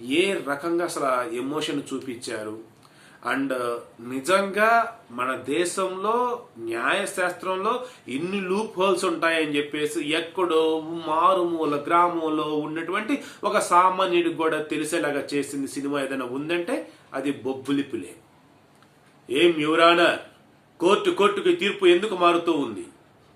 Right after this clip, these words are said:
లోపం ఎక్కడ ఉంది? న్యాయంలోనా, లేదంటే న్యాయం చెప్పే మీలోనా? ఎక్కడ ఏంటని?" చెప్పేసి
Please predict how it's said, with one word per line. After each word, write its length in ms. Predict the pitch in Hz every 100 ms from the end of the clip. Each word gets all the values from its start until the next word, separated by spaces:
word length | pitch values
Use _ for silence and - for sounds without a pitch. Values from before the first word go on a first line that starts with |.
| _ 117 113 110
లోపం 360 | 117 185 226 190
ఎక్కడ 220 | - 220
ఉంది? 320 | 208 151 101 - - _ -
న్యాయంలోనా, 840 | 104 113 139 185 190 175 170 185 269 - - -
లేదంటే 340 | 147 180 175 160
న్యాయం 340 | 135 151 208
చెప్పే 360 | - 180 180 151
మీలోనా? 540 | 135 175 180 143 - - - - - 135
ఎక్కడ 260 | 160 208 170
ఏంటని?" 380 | 151 160 170
చెప్పేసి 600 | - 147 151 151 160 135